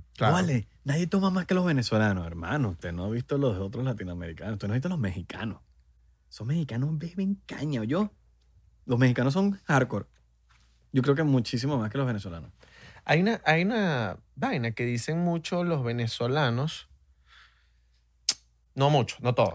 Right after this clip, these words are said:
Speaker 2: Es que los lati-, las-,
Speaker 1: No voy a
Speaker 2: los latinoamericanos nos parecemos mucho. Entonces, todos los li-, latinoamericanos piensan que son de una manera por su país, pero es que en verdad en Latinoamérica es así. "No, que en Maracaibo vos no sabéis. Nosotros bebemos".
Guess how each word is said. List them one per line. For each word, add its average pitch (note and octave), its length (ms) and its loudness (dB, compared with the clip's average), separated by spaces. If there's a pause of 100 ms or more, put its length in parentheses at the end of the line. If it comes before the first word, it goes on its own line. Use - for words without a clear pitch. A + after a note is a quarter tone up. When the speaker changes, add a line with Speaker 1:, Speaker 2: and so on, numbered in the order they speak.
Speaker 2:
Es E3+ 100 2
que B3 80 10
los B3+ 100 10
lati-, A3 180 4
las-, E3 160 4
Speaker 1:
No - 80 6
voy F3 120 12
a E3+ 80 8
Speaker 2:
los F#3 140 8
latinoamericanos E3+ 800 6
nos C#3 120 4
parecemos C#3 380 2
mucho. F#3+ 280 4
Entonces, C3+ 360 2 (600)
todos A3 200 10
los A3+ 160 8
li-, F3 120 8
latinoamericanos D#3+ 840 6
piensan D3+ 420 4
que C#3 160 0
son C#3+ 220 2
de E3+ 60 2
una F#3+ 140 2
manera D#3 500 2 (720)
por C3+ 140 4
su C3+ 180 0
país, D#3 400 6
pero B2+ 320 4 (100)
es - 140 -6
que D3 220 -4
en D#3 140 4
verdad A2 340 4
en B2+ 100 4
Latinoamérica A2+ 580 0
es B2+ 60 0
así. A#2 320 -2 (380)
"No, A#3+ 160 6
que G#3 80 0
en F#3 220 0
Maracaibo A3 580 2
vos C#4 160 2
no C4 120 0
sabéis. D3 560 2 (320)
Nosotros A3 360 -4
bebemos". G3 840 6